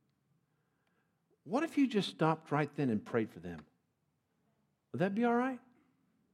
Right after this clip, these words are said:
I mean,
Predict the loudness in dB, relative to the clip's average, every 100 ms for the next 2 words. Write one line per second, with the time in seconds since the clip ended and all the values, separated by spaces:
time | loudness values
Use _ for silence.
0 | _ _ _ _ _ _ _ _ _ _
1 | _ _ _ _ _ _ _ _ _ 2
2 | 4 4